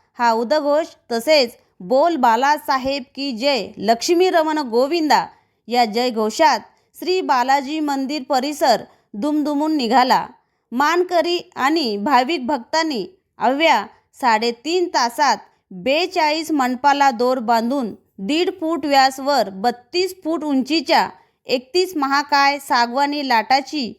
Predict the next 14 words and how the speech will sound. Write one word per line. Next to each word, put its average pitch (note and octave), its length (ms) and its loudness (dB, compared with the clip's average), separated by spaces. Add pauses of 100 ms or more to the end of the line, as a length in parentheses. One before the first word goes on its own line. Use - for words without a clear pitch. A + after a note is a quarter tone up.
(120)
उभारणी C#4+ 480 2
केली. A#3+ 380 -6 (480)
महाद्वाराशेजारील D#4 1600 -2 (240)
हनुमानाची D#4+ 720 0
प्राचीन C4+ 520 0
दगडी A#3 320 -2
मूर्ती B3+ 680 -2 (220)
व B3 340 4 (300)
संस्थेसमोरील D#4+ 960 0
गरुडाची D4+ 600 0
मूर्ती A#3 680 -4 (240)
या C#4 200 2
दोन्ही C4 420 0
मूर्त्यांना D4 720 -2